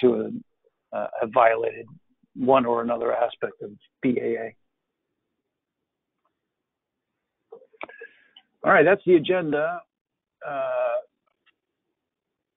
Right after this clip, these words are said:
the definitions, B A A, uh, acronym, uh, D O D qualifying countries, that's gonna come up.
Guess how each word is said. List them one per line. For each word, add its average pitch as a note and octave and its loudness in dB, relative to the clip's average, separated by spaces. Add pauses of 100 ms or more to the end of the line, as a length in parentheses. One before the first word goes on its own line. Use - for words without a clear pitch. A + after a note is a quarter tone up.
(1300)
the C#3+ -6
definitions, D#3+ 0
B D3+ 6
A D#3 8
A, D#3+ 4 (220)
uh, C#3 -12 (120)
acronym, D3 -4 (600)
uh, B2 -6 (1120)
D G3+ 8
O F#3+ 8
D F3+ 2
qualifying E3+ 0
countries, E3+ -2
that's D#3 -2
gonna C#3 -2
come C3+ -2
up. C#3 -2